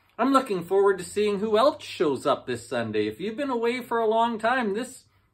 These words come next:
is a great Sunday to come back. We're looking forward to seeing you. It'd be great to catch up and rejoice with you again.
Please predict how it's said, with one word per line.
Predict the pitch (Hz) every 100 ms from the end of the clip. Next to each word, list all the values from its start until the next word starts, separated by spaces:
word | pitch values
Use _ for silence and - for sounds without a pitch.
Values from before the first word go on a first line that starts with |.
| -
is | 156
a |
great | 147 208 320 -
Sunday | 269 285 285
to | 277
come | - 247 233
back. | 233 254 -
We're | 175 180
looking | 196 220 190
forward | 202 208 208 190
to |
seeing | - 233 254 139
you. | 120 117
It'd | 143 143 151
be | 190 190 180 - _
great | 127 160 233 -
to | - 214 208 196 - _ _ _
catch | - 175 -
up | 185 185 170
and | 165
rejoice | 156 135 131 123 120 -
with | 117 110
you | 120 117
again. | 110 113 107 101